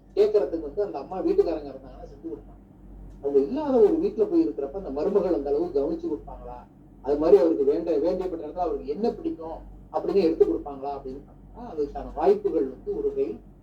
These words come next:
குறைவுதான். அப்ப அந்த பரிதாபத்துக்குரிய அந்த நிலையில வந்து அந்த தகப்பனார் கஷ்டப்படுறதுக்கான வாய்ப்பு இருக்குது மனைவி இல்லாத அந்த ஒரு காலகட்டத்துல. அது வந்து ஒரு பரிதாபகரமான ஒரு விஷயம் அப்படிங்கிறதையும் நம்ம புரிஞ்சுக்கணும்.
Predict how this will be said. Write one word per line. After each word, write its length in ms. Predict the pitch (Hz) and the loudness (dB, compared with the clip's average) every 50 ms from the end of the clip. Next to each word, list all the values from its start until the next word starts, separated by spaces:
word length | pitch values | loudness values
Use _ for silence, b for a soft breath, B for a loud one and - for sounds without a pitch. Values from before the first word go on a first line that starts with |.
| - - - - | -20 -20 0 6
குறைவுதான். 440 | - 214 247 247 226 - - - - - - - - | 8 8 8 8 6 4 4 2 -6 -10 -18 -20 -20
அப்ப 160 | - - - - | -16 -10 -8 -6
அந்த 260 | - 180 180 - 202 185 175 165 160 151 151 143 135 135 139 - | -6 -6 -6 -4 -2 -2 0 0 0 0 -2 -2 -4 -6 -10 -8
பரிதாபத்துக்குரிய 840 | - - - 202 208 214 214 208 208 214 208 202 - 202 208 240 240 214 | -4 -2 2 6 6 6 6 4 2 2 0 0 2 2 2 4 2 0
அந்த 160 | 202 175 170 | -2 -2 -4
நிலையில 280 | 165 170 180 190 190 180 | -4 -4 -4 -2 -2 -4
வந்து 240 | 165 160 - - 208 277 294 - - - - - - - | -4 -4 -6 -4 -4 -4 -6 -8 -16 -20 -20 -20 -16 -6
அந்த 140 | 156 156 160 | -2 0 0
தகப்பனார் 560 | 160 170 175 196 208 214 226 208 190 175 160 | 2 2 2 2 4 4 4 4 4 2 0
கஷ்டப்படுறதுக்கான 720 | 160 - - 220 202 190 170 170 165 165 156 156 147 143 135 | -2 -2 -2 -2 -2 0 -2 -4 -4 -4 -6 -6 -8 -8 -8
வாய்ப்பு 280 | 131 135 139 139 - 208 | -8 -8 -8 -8 -8 -4
இருக்குது 380 | - 170 208 220 - - - - - | 0 0 0 0 0 -2 -6 -6 -8
மனைவி 320 | - 143 165 170 170 - - - - - - - - - | -10 -4 -2 0 2 2 0 0 -2 -12 -20 -18 -4 0
இல்லாத 340 | 160 180 202 208 214 220 226 | 4 4 6 6 6 4 4
அந்த 140 | 208 180 170 156 | 4 4 2 0
ஒரு 140 | 156 147 | 0 0
காலகட்டத்துல. 600 | 139 139 143 147 151 - - - - - - 247 | -2 -2 -2 -2 -2 -4 -10 -16 -16 -14 -12 -10
அது 140 | 254 196 208 214 | -4 0 4 4
வந்து 200 | 196 190 - 240 | 4 4 2 2
ஒரு 180 | 220 180 170 180 226 - - - - - - - - - | 4 4 4 4 4 2 0 -4 -12 -20 -20 -14 -6 0
பரிதாபகரமான 1200 | - 226 240 254 254 254 233 226 214 202 190 180 175 165 156 156 - - 170 175 175 180 185 196 208 | 2 4 4 6 4 4 4 4 4 4 4 2 2 0 0 -2 -6 -6 -6 -6 -4 -4 -2 -2 0
ஒரு 180 | 190 175 165 160 | 2 2 2 2
விஷயம் 340 | 147 - 165 160 165 165 165 | 2 -2 -6 -6 -6 -6 -6
அப்படிங்கிறதையும் 480 | 156 - 156 156 294 277 165 170 185 | -8 -6 -6 -4 -4 -4 -4 -4 -6
நம்ம 120 | 170 151 143 | -6 -10 -10
புரிஞ்சுக்கணும். 440 | - - 160 160 165 139 - - | -12 -8 -6 -6 -6 -6 -6 -12